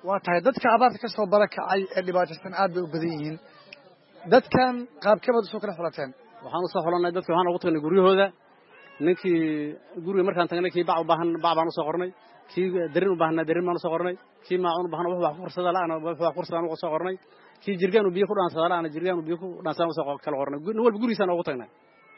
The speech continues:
Speaker 2: Oo, oo meesha uu degan yahay, oo guri ahaan uu degan yahay, guri ma jire, ayaan ugu tagnay oo u fadhiyo.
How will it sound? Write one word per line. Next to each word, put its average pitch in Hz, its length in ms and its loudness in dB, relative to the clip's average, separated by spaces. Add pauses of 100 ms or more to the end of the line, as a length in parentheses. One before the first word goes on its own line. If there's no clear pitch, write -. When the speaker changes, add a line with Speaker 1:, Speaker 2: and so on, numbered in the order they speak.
(220)
Speaker 2:
Oo, 151 140 -6
oo 160 260 -6
meesha 202 240 0
uu 180 80 -4
degan 202 180 0
yahay, 208 180 4
oo 175 120 -2
guri 165 160 0
ahaan 196 140 0
uu 190 100 -4
degan 180 200 -2
yahay, 180 120 0
guri 196 120 -4
ma 190 80 -2
jire, 185 220 -2 (380)
ayaan 165 200 4
ugu 185 120 2
tagnay 175 200 -2
oo 190 40 0
u 165 80 -6
fadhiyo. 147 340 -2